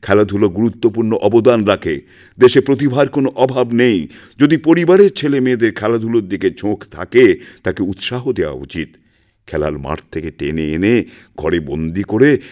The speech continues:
পড়াশুনোয় বাধ্য করলে কিচ্ছু লাভ নেই। পড়াশুনো করে বড় হতেই পারে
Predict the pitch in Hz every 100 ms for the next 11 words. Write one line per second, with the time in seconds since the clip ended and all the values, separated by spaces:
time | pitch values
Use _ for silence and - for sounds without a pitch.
0 | _ - 98 117 123 123 107 87 107 117
1 | 131 135 143 147 170 175 - 165 151 147
2 | 147 165 143 - - _ _ _ _ _
3 | _ _ _ _ _ _ _ _ _ -
4 | 76 78 - 85 76 73 78 67 73 69
5 | - 76 82 - 62